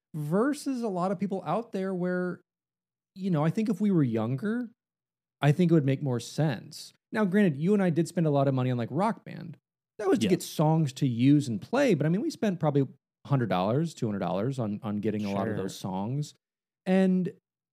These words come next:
Speaker 1: so I think we would have a different opinion now where this is the cultural norm. You have to get the skin for this League of Legends character. You gotta get Tracer's British skin.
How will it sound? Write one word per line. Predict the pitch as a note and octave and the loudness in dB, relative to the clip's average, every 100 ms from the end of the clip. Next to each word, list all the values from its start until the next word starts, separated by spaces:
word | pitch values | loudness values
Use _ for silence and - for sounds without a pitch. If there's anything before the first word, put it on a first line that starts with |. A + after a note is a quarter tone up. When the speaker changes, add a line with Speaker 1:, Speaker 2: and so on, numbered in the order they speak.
| _ _ _ - | _ _ _ -6
Speaker 1:
so | A3 | -2
I | G#3+ | -2
think | A#3+ G3+ F3 | -2 -4 -6
we | F#3+ A3 | -2 0
would | G3+ | 0
have | F3+ | 0
a | E3 | -2
different | D#3 D3 | -2 -2
opinion | A2+ - - F3+ E3 B2 A2 A2 A2+ - | -4 -8 2 4 4 2 0 -2 -4 -6
now | C#3 B2 C3 C3+ B2 | 0 2 4 4 4
where | A#2 A#2 | 4 2
this | A2 A2+ | 2 -2
is | A#2+ G#2+ | -2 -4
the | A#2+ | -6
cultural | - A#2 A#2 - D3+ D#3+ | -4 -6 -4 -2 0 2
norm. | D#3+ E3 A3 D4+ A2 F#2+ A2+ _ - | 2 0 0 -4 -6 -10 -16 _ -6
You | D3+ | -2
have | C#3 - D#3+ C3 | 0 2 2 2
to | C#3+ | -4
get | C3+ B2 | -4 -4
the | A2+ | -6
skin | - - C3+ A#2 G#2 | -8 -2 0 0 -2
for | A2+ | -4
this | G2 | -4
League | A2+ A2 | -4 -2
of | |
Legends | G#2+ G#2 F#2+ | -2 -2 -6
character. | - G#2 G2+ - A2 - - - | -8 -10 -10 -14 -18 -20 -8 2
You | D#3+ | 2
gotta | C#3+ D#3+ D3+ | 4 4 4
get | C3+ C3 | 2 -2
Tracer's | - D3 C#3+ - B2+ G2+ | -2 0 0 0 -2 -2
British | A2 C#3 C3+ B2 - | -2 0 0 -2 -6
skin. | - - B2 A2 G2 | -10 -4 -2 -2 -2